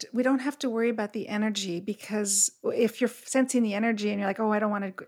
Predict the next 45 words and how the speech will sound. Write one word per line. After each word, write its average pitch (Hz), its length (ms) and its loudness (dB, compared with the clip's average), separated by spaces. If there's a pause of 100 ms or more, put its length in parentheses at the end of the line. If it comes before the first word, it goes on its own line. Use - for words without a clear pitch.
turn 208 200 -4
this, 185 360 -6
I 208 40 2
don't 220 120 6
wanna 208 100 0
turn 214 220 -6
this 190 160 -6
into 180 160 -8
a - 40 -10
fight," - 680 -4 (580)
asking 262 360 2
curious 214 280 0
questions 190 840 -2
is 233 340 4
going 214 300 -2
to 208 100 -4
keep - 260 -10
it 180 140 -4
from 170 260 -10
fighting, 233 480 0
because 190 480 -6 (460)
you're, 214 320 4
you're 208 180 2
drawing 220 320 0
more 208 140 0
information 196 560 -4
from - 160 -8
the - 80 -8
person. - 440 -8
And 208 160 0
I 208 40 2
liked 233 260 0
what 254 160 -2
you 214 60 0
said, 202 320 0
uh, - 220 -4
when 202 180 -2
you 196 80 -2
were 196 80 -2
saying, 202 260 -4
like, 180 260 -8
"Well, 214 220 0
what 214 300 2
part - 420 -4
of 196 340 -2